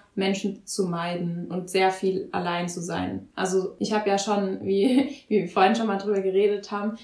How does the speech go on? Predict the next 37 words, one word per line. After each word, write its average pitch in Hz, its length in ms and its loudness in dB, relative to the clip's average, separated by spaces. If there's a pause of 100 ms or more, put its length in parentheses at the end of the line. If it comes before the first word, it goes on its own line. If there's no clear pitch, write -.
ich 208 160 -4
hab 202 120 -6
ja 196 60 -2
schon 190 320 -2
in 185 200 -10
der 185 540 -6
Folge, 208 340 0
in 190 120 0
der 185 180 -6
wir 185 160 -6
über 180 440 -6
Auslandsaufenthalte 185 880 -6
gesprochen 190 460 -8
haben, 190 180 -8
so 180 160 -8
gesagt, 185 460 -4
dass 190 140 -6
das 190 260 -4 (360)
für - 140 0
mich 214 280 2
einfach 190 400 -6
nix 208 440 -2
ist, - 380 -2
auf 180 240 -6
Dauer 190 440 -2
viel 190 380 0
allein 180 400 -4
zu 233 180 -6
sein 240 580 -4
oder 180 160 -4
allein 180 680 -4
zu - 140 -12
reisen. 220 720 -2
War 196 180 2
das - 200 -4
für 196 80 -2
dich - 480 0